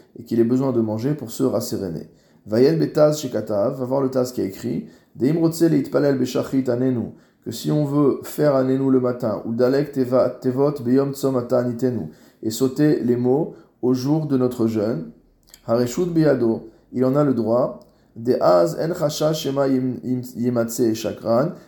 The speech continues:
parce que s'il fait cela, dans ce cas-là, même s'il mange, il ne sera pas, euh, considéré comme ayant menti. Mishnah Bura Seif Katan Tet, Bechol Tefilotav, dans toutes les prières. Donc on a dit dans les quatre jeûnes, on le dit dans toutes les prières, Anenu.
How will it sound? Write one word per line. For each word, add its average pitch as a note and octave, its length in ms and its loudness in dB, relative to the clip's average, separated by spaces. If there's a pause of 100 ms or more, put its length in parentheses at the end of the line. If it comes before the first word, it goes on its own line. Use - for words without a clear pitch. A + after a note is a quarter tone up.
(120)
parce A#2 180 -10
que B2+ 100 -2
s'il C#3+ 180 -4
fait A#2 140 -2
cela, B2+ 240 2
dans B2+ 120 0
ce A2+ 100 -8
cas-là, B2 240 2
même C3+ 160 0
s'il A#2+ 260 -6
mange, C3 400 -2 (300)
il B2 100 -6
ne A2+ 80 -2
sera A2+ 240 -4
pas, B2+ 420 4
euh, G2+ 260 -4 (340)
considéré G#2+ 600 -4
comme G#2 180 -4
ayant A2 240 0
menti. F#2+ 380 -6 (580)
Mishnah C#3 280 0
Bura C#3 260 4
Seif A#2 240 -2
Katan G2+ 360 -6
Tet, D#3 220 0
Bechol C3 420 -2
Tefilotav, B2 800 0 (400)
dans A#2+ 200 -6
toutes C3+ 440 -6 (280)
les A2 100 -6
prières. B2 600 0 (320)
Donc A2 200 -8
on A2+ 80 -2
a A2+ 80 2
dit A#2 60 0
dans A2+ 120 0
les A2 100 -4
quatre B2 340 -2
jeûnes, A#2 340 0
on G#2+ 100 -6
le A2 40 -6
dit A#2 140 -10
dans A2 100 -2
toutes - 160 -12
les A2+ 80 -4
prières, A2 300 -2
Anenu. G#2 500 -4